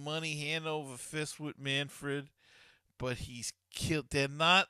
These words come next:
looking at the long-term prospects of the game. They're seeing everything now, the short-term prospects. They're making money, but it's not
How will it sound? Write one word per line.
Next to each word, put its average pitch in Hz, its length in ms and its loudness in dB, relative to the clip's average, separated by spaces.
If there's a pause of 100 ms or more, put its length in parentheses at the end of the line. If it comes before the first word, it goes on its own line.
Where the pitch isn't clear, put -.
(120)
looking 165 640 2
at 151 140 -6
the 151 100 2
long-term 147 1040 4
prospects 123 800 0
of 107 120 -8
the 101 80 -6
game. 92 400 -8 (480)
They're 123 120 -2
seeing 160 480 -2
everything 143 840 -4 (640)
now, 120 560 4 (100)
the 104 80 -10
short-term 151 760 -2
prospects. 127 920 0 (460)
They're 107 120 -6
making 143 520 -6
money, 170 580 0 (560)
but 123 140 -4
it's 113 340 -8
not 139 480 2